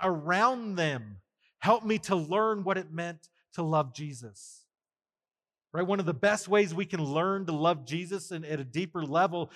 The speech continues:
is to be around other people that love Jesus. Right? It, it's infectious. You, you've been around those people, right? You, you've been around them and, and, and they leave or you, you leave, you're like,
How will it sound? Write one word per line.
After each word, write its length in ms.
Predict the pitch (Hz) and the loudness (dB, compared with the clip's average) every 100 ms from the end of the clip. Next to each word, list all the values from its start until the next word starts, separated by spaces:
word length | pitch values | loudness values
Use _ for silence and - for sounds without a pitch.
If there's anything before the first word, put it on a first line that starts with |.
| - | -8
is 120 | 165 | -6
to 120 | - | -4
be 200 | 151 220 | -4 0
around 280 | 247 233 240 | 2 4 4
other 200 | 240 254 | 2 0
people 300 | 175 262 269 | -2 -4 -2
that 120 | 269 | -4
love 260 | 247 247 269 | -2 -2 -4
Jesus. 680 | 185 262 359 185 117 - - _ _ _ _ _ _ _ _ _ _ _ _ _ _ _ _ _ _ _ - | -6 -6 -6 -10 -14 -18 -20 _ _ _ _ _ _ _ _ _ _ _ _ _ _ _ _ _ _ _ -8
Right? 260 | 160 240 | -2 0
It, 160 | 196 208 | 0 2
it's 260 | 214 196 247 | 2 0 -6
infectious. 680 | 226 - 233 269 - 196 | -8 -6 -2 -2 -2 -4
You, 100 | 202 | -2
you've 240 | 254 262 - | -2 -4 0
been 140 | 302 | 2
around 260 | 277 262 247 | 4 4 4
those 220 | 226 - | 2 0
people, 500 | - 208 247 269 262 _ _ _ _ - | -4 -4 -4 -10 -12 _ _ _ _ 2
right? 180 | 247 | 2
You, 120 | 233 269 | 2 0
you've 260 | 240 214 | -2 -2
been 140 | 277 254 | -2 2
around 280 | 226 233 | 4 4
them 140 | 240 240 | 2 -2
and, 80 | 220 | -2
and, 180 | 196 | -2
and 240 | 202 196 185 | -2 -2 2
they 140 | 196 | 2
leave 440 | 180 185 240 262 202 | 4 0 0 0 0
or 80 | |
you, 240 | 180 202 226 | 0 -2 -4
you 280 | 190 226 226 | -4 -4 -4
leave, 260 | 240 254 | -4 -4
you're 100 | 214 | -4
like, 180 | 190 175 | -4 -4